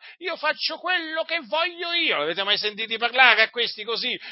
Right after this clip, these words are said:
"Io faccio quello che voglio io." E poi, "Dio non può fare quello che vuole lui?" Com'è sto discorso?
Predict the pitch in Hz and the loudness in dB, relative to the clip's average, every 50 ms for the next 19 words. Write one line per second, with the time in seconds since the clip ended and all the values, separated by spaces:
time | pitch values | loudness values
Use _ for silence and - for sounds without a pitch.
0 | 247 - 381 403 381 359 370 381 370 359 - - - 403 415 403 415 392 381 370 | -14 -8 -6 -6 -6 -6 -6 -8 -8 -8 -6 -6 -6 -6 -4 -2 0 0 0 0
1 | 370 370 359 359 359 359 349 349 359 370 359 349 359 349 349 349 330 226 185 175 | -2 -4 -4 -2 -2 -4 -4 -2 -2 0 0 0 0 -2 -2 0 0 0 -2 -2
2 | 147 139 - _ _ _ _ _ _ _ _ _ _ _ _ _ _ _ _ _ | -4 -8 -12 _ _ _ _ _ _ _ _ _ _ _ _ _ _ _ _ _
3 | _ 123 120 _ 104 113 117 113 110 _ _ _ _ _ _ 131 165 208 254 269 | _ -20 -20 _ -18 -18 -18 -18 -20 _ _ _ _ _ _ -20 -20 -20 -20 -20
4 | 254 _ _ _ _ _ 120 117 107 - 185 196 - - 170 147 147 147 151 156 | -20 _ _ _ _ _ -20 -20 -16 -14 -14 -14 -14 -14 -14 -14 -14 -16 -18 -18
5 | 151 151 147 143 151 143 143 151 147 151 156 165 196 190 143 135 - - 302 311 | -18 -16 -16 -14 -16 -14 -14 -12 -12 -10 -10 -12 -12 -16 -16 -18 -20 -20 -20 -18
6 | 240 - - - - 80 73 - - - - _ _ _ - - - - - - | -18 -16 -16 -18 -18 _ _ -10 -10 -10 -10 _ _ _ -10 -8 -8 -8 -8 -10
7 | _ | _